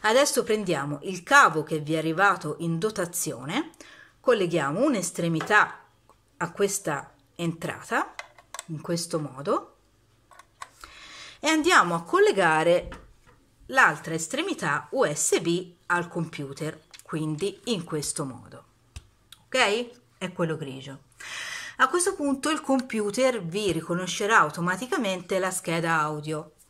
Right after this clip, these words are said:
Andiamo a collegare a questo punto il cavo mono della chitarra o del basso al gain zero due e se lo avete anche il microfono, ok?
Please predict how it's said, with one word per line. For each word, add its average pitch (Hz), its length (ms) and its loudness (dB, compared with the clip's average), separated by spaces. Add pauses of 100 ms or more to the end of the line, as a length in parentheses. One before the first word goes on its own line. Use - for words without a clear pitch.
(680)
Andiamo 185 440 2
a 170 60 -6
collegare 175 640 4
a 143 80 -6
questo 165 340 -4
punto 151 640 -2
il 165 240 -4
cavo 147 580 0 (540)
mono 175 580 -2
della 156 420 -6
chitarra 160 460 -2
o 147 40 -4
del 165 240 -2
basso 156 680 0 (560)
al 160 180 2
gain 160 340 4
zero 170 280 4
due 185 400 -2 (720)
e 285 140 2
se 277 200 -2
lo 392 100 4
avete 175 520 0
anche 180 640 -6
il 214 160 -6
microfono, 156 840 -4 (120)
ok? 226 460 0